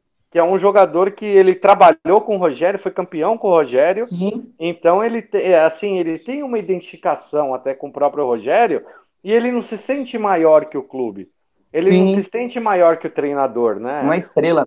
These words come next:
Speaker 2: né? Não é estrelinha.
Speaker 1: Não é, não é.
Speaker 2: E, e eu acho que isso conta bastante, assim. E o que é bom ver também,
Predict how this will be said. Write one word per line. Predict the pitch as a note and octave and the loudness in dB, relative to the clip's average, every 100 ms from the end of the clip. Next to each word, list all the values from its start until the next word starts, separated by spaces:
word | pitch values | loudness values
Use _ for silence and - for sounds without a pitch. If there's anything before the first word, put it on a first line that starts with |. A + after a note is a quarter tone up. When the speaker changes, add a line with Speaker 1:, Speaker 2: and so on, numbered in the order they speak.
| - | -4
Speaker 2:
né? | C#3 _ - _ _ - | -16 _ -20 _ _ -12
Não | A2 | -10
é | |
estrelinha. | A#2+ C#3+ C#3+ - D#3 | -8 0 2 2 0
Speaker 1:
Não | |
é, | D3 F3 C#3+ | -4 -6 -8
não | B2 C3+ | -10 -10
é. | G#2+ C3 - _ _ _ - | -10 -12 -14 _ _ _ -6
Speaker 2:
E, | C3+ - | -6 -6
e | D#3+ | -4
eu | D#3 | -2
acho | E3 - | -2 -4
que | |
isso | F3 - | -10 -6
conta | F3 F3 F#3+ | -4 -2 0
bastante, | G3 G3+ - F3+ D#3+ - | 0 0 -4 -4 -6 -12
assim. | - G2+ G2 - _ | -18 -18 -18 -20 _
E | C3+ | -4
o | D3+ | 0
que | D#3 | 0
é | |
bom | F3+ F3+ F3+ | 0 -2 -6
ver | D#3 D#3 | -6 -10
também, | E3 D3+ C3 A#2 G#2 | -6 -4 -4 -6 -12